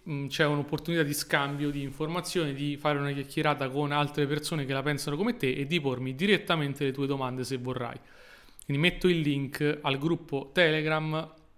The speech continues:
nella descrizione di questo video barra podcast se sei su una piattaforma di streaming. Detto questo, qual è l'argomento di che tratteremo oggi? Parliamo di come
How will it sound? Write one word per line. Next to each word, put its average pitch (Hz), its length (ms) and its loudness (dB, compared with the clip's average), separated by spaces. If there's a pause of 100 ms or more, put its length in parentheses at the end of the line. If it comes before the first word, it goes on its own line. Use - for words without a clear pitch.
(400)
nella 151 200 4
descrizione 135 540 0
di 131 80 -2
questo 139 300 -2
video 147 460 0
barra 131 580 -2
podcast 139 600 -2
se 147 100 -8
sei 127 380 0
su 139 400 -6 (460)
una 165 300 2
piattaforma 143 680 0
di 135 100 -2
streaming. 123 640 -6 (520)
Detto 190 280 6
questo, 156 300 4
qual 170 160 10
è 180 40 10
l'argomento 156 600 4
di 143 100 -2
che 143 160 -4
tratteremo 151 500 0
oggi? 147 560 0 (680)
Parliamo 147 600 0
di 139 140 -4
come 147 560 4